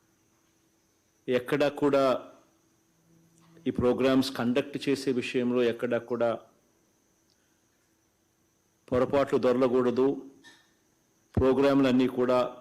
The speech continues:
బ్రహ్మాండంగా జరగాలి అనే ఉద్దేశంతో ఈరోజు మిమ్మల్ని అందరినీ కూడా ఈ వీసీ ద్వారా నిర్దేశించేందుకు ఈ కార్యక్రమం చేస్తా ఉన్నాం.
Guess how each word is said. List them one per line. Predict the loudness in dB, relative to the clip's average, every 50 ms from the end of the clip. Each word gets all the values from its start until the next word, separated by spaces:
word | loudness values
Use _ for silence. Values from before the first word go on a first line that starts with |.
| -20 _ _ _ _ _ _ _ _ _ _ _ -20 -20 -20 _ _ _ _ -14 -8
బ్రహ్మాండంగా | -4 -2 0 0 0 0 0 0 2 2 2 2 0
జరగాలి | 0 0 -2 0 0 2 2 2 2 4 4 4 4
అనే | 4 2 2
ఉద్దేశంతో | 0 -2 -4 -2 -2 0 0 -2 -4 -6 -4 -2 0 0 0 0 -2 -8 -16 _ _ _ _ _ _ _ _ _ _ _ _ _ _ _ _ _ _ _ _ _ _ _ -20 -20 _ _ _ _ _ _ _ -2 0
ఈరోజు | 4 4 4 4 4
మిమ్మల్ని | 4 4 4 4 4 2
అందరినీ | 2 4 4 4 4 4 2
కూడా | 2 0 2 2 4 4 4 2 0 -2 -8 -14 -20 -20 -20 -20 _ _ _ _ _ _ _ _ _ _ _ _ _ _ _ _ _ _ _ _ _ _ _ _ _ _ _ _ _ _ _ _ _ _ _ _ _ -4 0
ఈ | 2
వీసీ | 4 4 4 2 2 2 2 2
ద్వారా | 4 4 4 4 4 4 2 0 0 -4 -12 -18 -20 -20 -20 -20 _ -20 _ _ _ _ _ -2 0
నిర్దేశించేందుకు | 2 2 4 4 4 2 4 2 0 -2 0 0 2 2 2 0 0 2 2 2 2 2 0 -6 -6
ఈ | -6 -4
కార్యక్రమం | -2 0 0 0 0 0 -2 -4 -4 -4 -4 -4
చేస్తా | -2 -4 -4 -4 -8 -12 -16 -16
ఉన్నాం. | -16 -14 -14 -16 -16